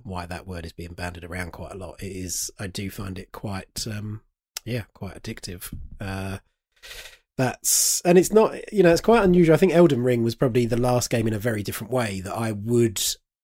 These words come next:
kind of lose track of time or just be like, "Oh, I, I know that I should stop now, but I just wanna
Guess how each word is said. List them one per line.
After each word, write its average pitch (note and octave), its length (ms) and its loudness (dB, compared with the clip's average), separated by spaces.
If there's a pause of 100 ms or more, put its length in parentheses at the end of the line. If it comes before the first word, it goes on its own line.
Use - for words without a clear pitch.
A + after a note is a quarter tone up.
(440)
kind D3+ 220 2
of A#2 80 2
lose A#2+ 400 2
track A#2+ 240 -4
of A2 80 -8
time A#2+ 520 -2
or G#2+ 340 -2
just - 380 -4
be A2 80 -12
like, G2+ 120 -10
"Oh, - 20 -10
I, G2+ 280 -6 (140)
I F#2+ 60 -8
know G2 160 -8
that F2 140 -10
I F2+ 40 -12
should - 200 -8
stop - 200 -8
now, E2+ 300 -10
but - 180 -8
I F2 200 -12
just - 280 -8
wanna F2+ 220 -10